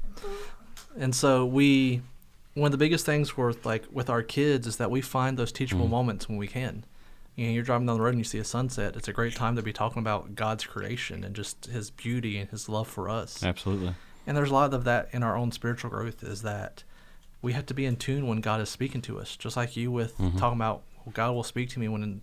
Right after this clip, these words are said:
Speaker 1: I just need to pray about something."
Speaker 2: Oh, absolutely.
Speaker 1: You
Speaker 2: You know,
Speaker 1: know?
Speaker 2: and it's, he's, and I wanna encourage you all out there that stay in your word, stay in your prayer life, grow strong. That's how you're gonna grow stronger within your relationship with Christ.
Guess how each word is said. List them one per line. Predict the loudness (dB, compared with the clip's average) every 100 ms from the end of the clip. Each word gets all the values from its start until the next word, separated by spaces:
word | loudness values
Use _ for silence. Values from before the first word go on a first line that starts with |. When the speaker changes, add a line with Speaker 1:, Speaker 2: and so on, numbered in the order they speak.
| -8
Speaker 1:
I | -6
just | -4 -4
need | -6
to |
pray | -4 -2 -2
about | -4 -6
something." | -8 -8 -10 0
Speaker 2:
Oh, | 2 4
absolutely. | 4 4 2 4 2 -2
Speaker 1:
You | 2 6
Speaker 2:
You |
know, | 8
Speaker 1:
know? | 8
Speaker 2:
and | 6
it's, | 4
he's, | 4 4 2 -4 -14 -12 -10 12 12 12 12 12
and | 12 12
I |
wanna | 12 12
encourage | 10 10 10 10 10
you | 10
all | 12
out | 10 8
there | 8 8 10
that | 8 6 -2 -10 -14 -16 -18 -18 -18 -18 -6
stay | 2 10 10 12
in | 12
your | 10
word, | 10 10 12 10 6 -2 -18 -18 -18 -14
stay | 4 8 10
in | 10
your | 8
prayer | 10 10 12 10 10
life, | 8 4 2 -6 -8 -10 -12 -6
grow | 10 12 12 12 8
strong. | 0 8 10 10
That's | 8 10
how | 8
you're | 10 10
gonna | 8
grow | 10 10
stronger | 10 6 6 8
within | 6 6 8 8
your | 8
relationship | 8 6 6 4 4 4
with | 2
Christ. | 4 4 4 -2